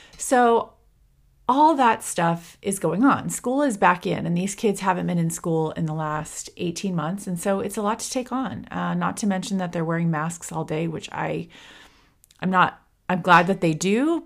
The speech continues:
but I also feel like that's a lot. I can't even imagine. Sometimes I struggle so hard just to wear it in a public place for an hour. I can't imagine trying to concentrate and wear one for, like, six to eight hours, which my kids do.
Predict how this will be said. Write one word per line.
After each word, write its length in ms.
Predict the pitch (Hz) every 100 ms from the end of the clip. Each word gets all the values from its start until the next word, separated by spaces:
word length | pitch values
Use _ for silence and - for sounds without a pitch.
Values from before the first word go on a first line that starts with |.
| -
but 200 | 185 180
I 120 | 185
also 320 | - 175 180
feel 340 | 170 - 175 165
like 480 | 160 156 - - - _ _ _
that's 340 | 202 196 208 -
a 80 | 226
lot. 320 | 180 165 -
I 60 |
can't 200 | 175 226
even 160 | 214 185
imagine. 480 | 170 151 160 156 151
Sometimes 360 | 180 180 190
I 60 | 185
struggle 340 | 170 170 160
so 180 | 156 156
hard 240 | - 156 -
just 180 | -
to 80 | -
wear 320 | 147 156 156
it 260 | 151 147 - - - - - _
in 120 | -
a 60 | 175
public 280 | 175 170 165
place 240 | 180 165
for 140 | - 151
an 80 | 151
hour. 340 | 151 160 165
I 100 | 151
can't 280 | 170 196 165
imagine 280 | 160 165 160
trying 240 | - 165
to 60 | 160
concentrate 680 | - 156 - 165 - 151 -
and 160 | 160
wear 180 | 151 151
one 480 | 151 151 151 151 139 - _ _ _ _
for, 240 | - 160
like, 500 | 156 147 139 - - _ _ _ _ _ _ _ _
six 360 | - - 190 -
to 140 | 180 165
eight 120 | 165
hours, 440 | - - 170 -
which 300 | 175 170 -
my 140 | 165 156
kids 320 | 160 160 -
do. 280 | 165 -